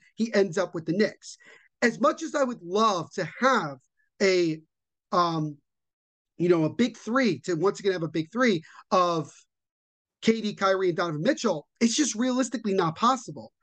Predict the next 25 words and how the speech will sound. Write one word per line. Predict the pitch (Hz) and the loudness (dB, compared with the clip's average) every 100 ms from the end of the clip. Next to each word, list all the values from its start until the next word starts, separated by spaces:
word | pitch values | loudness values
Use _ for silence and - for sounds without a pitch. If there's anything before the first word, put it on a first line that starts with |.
| _ - | _ 2
The | 196 | 4
Nets | 294 - | 4 2
don't | 262 | 0
really | 233 196 | 0 0
have | 233 269 | 0 0
assets. | 185 165 151 | -2 -6 -2
They | 208 185 156 | 0 0 2
lost | 233 294 - | 2 2 0
all | 202 190 | -4 -2
those | 190 180 | -2 -4
in | 185 | -6
the, | 165 - _ - - | -8 -12 _ -8 2
in | |
the, | 202 196 190 - - | 4 4 0 -10 -4
uh, | 180 170 | -2 2
James | 202 196 | 2 0
Harden | 220 302 311 | 0 0 0
trade, | 220 147 113 _ _ _ _ | -2 -10 -14 _ _ _ _
and | 196 196 | 2 2
they | 202 | 2
can't, | - 240 302 - _ _ _ | 0 0 0 -6 _ _ _
they | 208 | 2
would | 220 165 | 2 0
have | 240 349 359 | 0 -2 -2
to | 247 | -6